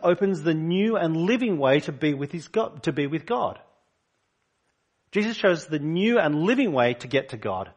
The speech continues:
not by going to Jerusalem, but actually by coming to him through the blood of Christ.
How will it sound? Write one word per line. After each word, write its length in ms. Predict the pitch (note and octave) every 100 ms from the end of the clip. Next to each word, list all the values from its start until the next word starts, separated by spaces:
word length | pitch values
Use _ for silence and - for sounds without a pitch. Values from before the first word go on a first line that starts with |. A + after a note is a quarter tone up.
| _ _ _ - _
not 140 | F3+ G#3
by 100 | G#3
going 200 | D3+ C3
to 60 |
Jerusalem, 600 | A2 C3+ G#3 - F#2+ G2 - _ _ _ _ _ -
but 100 | C#3+
actually 220 | D#3+ C#3+
by 120 | A2
coming 280 | - C#3 B2
to 80 | B2
him 160 | A2+ A2+
through 180 | - A#2+
the 80 | G#2
blood 220 | A2 G#2
of 100 | -
Christ. 480 | - E2 E2+ -